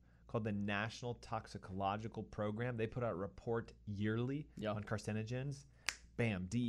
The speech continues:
Speaker 1: E A is in there. So I don't know about you, but, like, you have to understand, heavy metals that are found in the things you're using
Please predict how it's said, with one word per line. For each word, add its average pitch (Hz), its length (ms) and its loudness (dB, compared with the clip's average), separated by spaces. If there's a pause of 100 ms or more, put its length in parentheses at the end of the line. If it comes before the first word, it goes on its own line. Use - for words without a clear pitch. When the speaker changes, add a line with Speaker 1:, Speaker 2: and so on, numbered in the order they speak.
(120)
Speaker 1:
E 104 60 4
A 101 40 4
is 95 100 0
in 101 160 0
there. 78 180 -4
So - 140 -2
I - 40 0
don't 151 100 4
know 180 120 6
about 131 180 2
you, 135 160 2
but, 110 140 2
like, 95 260 0 (320)
you 127 80 6
have 139 100 8
to 156 80 6
understand, 104 460 2 (340)
heavy 143 400 8
metals 123 520 6 (380)
that 120 100 6
are 120 100 8
found 117 440 2
in 117 220 0
the 107 100 0 (160)
things 143 320 2
you're 175 120 8
using 113 540 6